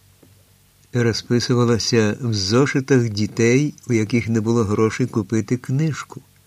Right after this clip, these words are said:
Я дуже люблю своїх читачів, без них мене б не було.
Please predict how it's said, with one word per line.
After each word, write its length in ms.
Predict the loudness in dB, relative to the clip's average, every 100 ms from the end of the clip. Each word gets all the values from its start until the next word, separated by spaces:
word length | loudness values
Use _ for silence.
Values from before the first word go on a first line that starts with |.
| _ _ _ -20 _ _ _ _ _ _ _ -12
Я 100 | -4
дуже 360 | 0 2 2 2
люблю 460 | 0 0 0 0 -2
своїх 380 | -2 -2 -4
читачів, 760 | -6 -6 -4 -4 -2 0 0 0
без 260 | -2 -2
них 360 | 0 -2 -2 -6
мене 380 | -2 0 0 0
б 160 | -2
не 160 | -2 -2
було. 500 | -2 -2 0 0 -2